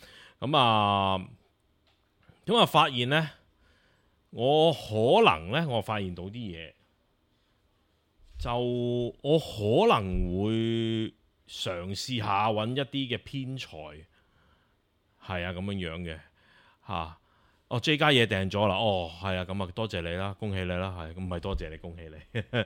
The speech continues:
<laughs> 多，多謝你啦，都開心啦，係啊，最，最緊要開心啦，你，你訂到你需要嘅嘢，係啦。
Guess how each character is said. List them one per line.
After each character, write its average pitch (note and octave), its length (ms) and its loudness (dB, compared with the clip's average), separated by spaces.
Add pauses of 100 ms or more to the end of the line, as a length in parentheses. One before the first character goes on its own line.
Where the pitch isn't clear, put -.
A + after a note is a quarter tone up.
<laughs> D#3+ 400 -2
多， A2+ 380 0
多 C3 160 4
謝 G2+ 140 2
你 G#2 140 2
啦， A2+ 140 2
都 A2+ 140 0
開 A2 140 2
心 A2+ 200 0
啦， G#2+ 160 2
係 F2+ 140 0
啊， - 40 -2
最， G#2 140 -4
最 A#2 160 0
緊 C3 160 0
要 C3 120 4 (100)
開 B2+ 180 2
心 B2 240 0
啦， B2 140 2
你， A2 160 2
你 G2+ 120 -4
訂 F#2+ 220 -2
到 G#2+ 80 -4
你 G#2+ 100 -2
需 G#2 140 -6
要 G2+ 220 -4
嘅 F2 100 -8
嘢， E2 240 -6
係 E2 140 -8
啦。 F#2 180 -6